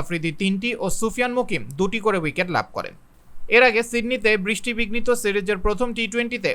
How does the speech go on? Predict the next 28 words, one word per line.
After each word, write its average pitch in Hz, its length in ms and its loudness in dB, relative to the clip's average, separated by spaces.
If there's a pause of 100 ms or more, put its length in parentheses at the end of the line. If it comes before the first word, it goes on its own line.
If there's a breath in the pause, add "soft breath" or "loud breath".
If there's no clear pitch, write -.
ঊনত্রিশ 175 440 -2
রানে 196 180 0 (100)
পরাজিত 208 360 2
হয়েছিল 240 360 2 (180)
পাকিস্তান। 147 420 -2 (400)
দ্বিতীয় 147 260 6
ম্যাচে 151 340 2
পরাজয় 196 480 2
বরণ 214 240 2
করায় 233 300 6 (160)
শেষ 170 220 -2
ম্যাচে 170 220 0 (100)
এখন 214 200 2 (140)
পাকিস্তানের 226 560 0
লক্ষ্য 233 240 4 (160)
হোয়াইট 180 240 4
ওয়াশ 208 200 0
এড়ানো। 80 340 -6 (640 soft breath)
আগামী 233 360 4
সোমবার 240 420 8
হোবার্টে 220 380 4 (120)
শেষ 233 140 4 (100)
টি 226 100 -2
টোয়েন্টি 233 300 -2
ম্যাচে 233 280 2 (140)
মাঠে 185 220 4
নামবে 226 300 0 (180)
অস্ট্রেলিয়া 202 440 2